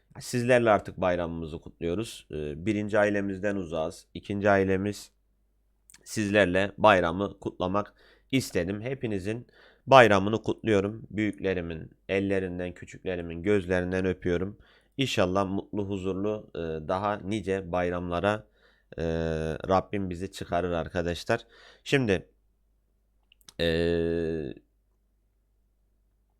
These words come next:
yani aslında söyleyecek çok şey var ama,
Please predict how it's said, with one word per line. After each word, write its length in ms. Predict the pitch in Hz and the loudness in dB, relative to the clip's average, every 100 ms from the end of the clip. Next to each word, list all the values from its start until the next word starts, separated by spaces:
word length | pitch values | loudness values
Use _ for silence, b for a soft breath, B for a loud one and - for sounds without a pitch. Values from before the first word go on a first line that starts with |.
| - | -6
yani 240 | 117 120 87 | 4 4 6
aslında 420 | 98 101 107 113 | 6 6 2 -2
söyleyecek 520 | 113 104 104 110 110 | 2 2 4 0 0
çok 240 | - 117 - | 0 0 2
şey 240 | 113 107 | -2 2
var 160 | 131 113 | 4 4
ama, 320 | 92 107 | 4 -2